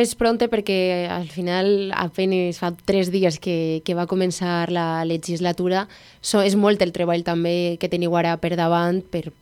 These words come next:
per, per centrar-vos ja en el que són cada un els seus departaments, però en línies generals, així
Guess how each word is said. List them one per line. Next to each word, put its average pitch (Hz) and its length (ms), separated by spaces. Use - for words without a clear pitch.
per, 160 240
per 156 160
centrar-vos 175 540
ja 196 80
en 185 80
el 165 100
que 170 80
són 165 160
cada 170 240
un 180 160
els 160 140
seus 170 180
departaments, 175 680
però 202 400
en 185 160
línies 214 720
generals, 196 800
així 180 320